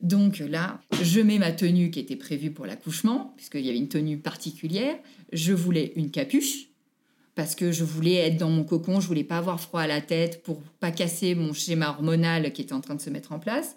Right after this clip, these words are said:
J'ai mis des lunettes de soleil. On était en pleine nuit, hein. J'ai mis des lunettes de soleil pour pas être aveuglée par les lumières de l'hôpital, euh,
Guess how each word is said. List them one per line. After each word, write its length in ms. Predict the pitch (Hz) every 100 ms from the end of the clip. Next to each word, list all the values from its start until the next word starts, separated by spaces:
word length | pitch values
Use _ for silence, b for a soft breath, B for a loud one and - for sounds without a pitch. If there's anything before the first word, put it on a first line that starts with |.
| b
J'ai 240 | 185 165 220
mis 120 | 220
des 120 | 185
lunettes 320 | 175 180 175
de 80 | 165
soleil. 500 | 170 180 180 175 156 - _ _ 147
On 100 | 143
était 200 | 139 135
en 80 | 113
pleine 220 | 175 233
nuit, 220 | 285 165
hein. 160 | 196 302 -
J'ai 160 | 170
mis 120 | 214 185
des 120 | 185
lunettes 300 | 208 214 180
de 80 | 180
soleil 300 | 185 185 190
pour 180 | 185
pas 140 | 208 247
être 160 | 240
aveuglée 420 | 180 180 196 208 220
par 160 | 170
les 120 | 160
lumières 420 | 165 190 196 196 180
de 80 |
l'hôpital, 800 | 160 156 - - 180 180 180 180
euh, 140 | 156